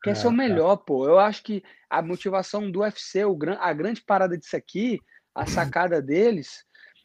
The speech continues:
Speaker 1: foi o seguinte, meu irmão: foi fazer uma marca tão forte, um nome tão forte que não depende do atleta.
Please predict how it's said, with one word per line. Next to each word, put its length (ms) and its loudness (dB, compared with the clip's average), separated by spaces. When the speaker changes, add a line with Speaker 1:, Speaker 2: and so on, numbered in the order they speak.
Speaker 1:
foi 360 0
o 40 -4
seguinte, 560 -4
meu 100 0
irmão: 140 0
foi 140 -2
fazer 260 6
uma 180 4
marca 360 4
tão 160 0
forte, 760 2
um 140 -4
nome 320 2
tão 180 0
forte 360 2
que 80 -8
não 120 -2
depende 380 0
do 100 4
atleta. 580 -2